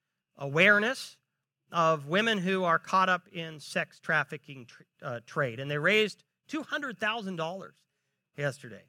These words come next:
Praise the Lord. And Priceless, they work with the Anchorage Police Department, and, uh, their whole, their whole goal is to help women come out of, uh, the, the sex trafficking trap.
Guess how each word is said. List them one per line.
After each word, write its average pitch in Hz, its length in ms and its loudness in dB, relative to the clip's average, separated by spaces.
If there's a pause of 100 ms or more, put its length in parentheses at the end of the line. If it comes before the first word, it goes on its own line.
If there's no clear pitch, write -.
Praise 185 220 -2
the 170 60 -4
Lord. 175 260 0 (600)
And 220 160 4
Priceless, 214 800 2 (240)
they 220 200 2
work 254 260 8
with 202 80 -2
the 180 120 2
Anchorage 214 320 -4
Police 214 280 -4
Department, 185 500 -2 (420)
and, 165 420 2 (100)
uh, 147 280 -2
their 165 200 2
whole, 226 440 0 (360)
their 156 160 2
whole 240 220 2
goal 185 320 4
is 165 160 -4
to 156 300 -6 (200)
help 226 340 0
women 156 440 0
come 170 260 2 (140)
out 175 300 0 (140)
of, 127 360 -6 (640)
uh, 131 140 -8
the, 139 200 -4 (140)
the 143 100 -16
sex - 400 -6
trafficking 151 800 -2 (160)
trap. - 380 6